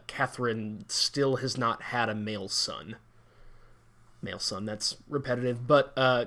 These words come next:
Catherine's had a daughter, uh, and she's had several, several, uh, miscarriages, unfortunately. Um, and that's really started to wear over the first twenty years of their marriage on, uh,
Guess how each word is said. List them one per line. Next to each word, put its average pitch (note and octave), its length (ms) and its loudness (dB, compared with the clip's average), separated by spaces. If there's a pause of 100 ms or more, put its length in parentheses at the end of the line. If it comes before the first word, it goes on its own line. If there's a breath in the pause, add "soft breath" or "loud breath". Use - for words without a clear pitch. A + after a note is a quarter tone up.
Catherine's C#3 560 4
had C#3+ 260 4
a A#2 80 4
daughter, F#3+ 720 6
uh, B2+ 180 0
and C3 140 0
she's D3 240 -4
had A#2+ 360 2 (560 soft breath)
several, C#3+ 500 4
several, A2+ 640 0
uh, G#2 320 -2
miscarriages, A2 720 -4
unfortunately. A#2 880 -6 (720 soft breath)
Um, A2 540 0 (760)
and C#3+ 160 2
that's D#3 420 4 (140)
really F3+ 720 6
started D3+ 400 6
to C#3 60 4
wear B2+ 320 4
over B2 160 0
the A2+ 80 -4
first A#2+ 320 -4 (240)
twenty B2+ 260 -2
years A#2+ 240 0
of B2+ 60 -6
their A#2+ 100 0
marriage A2+ 420 -2
on, G#2 280 -2
uh, G2+ 240 -6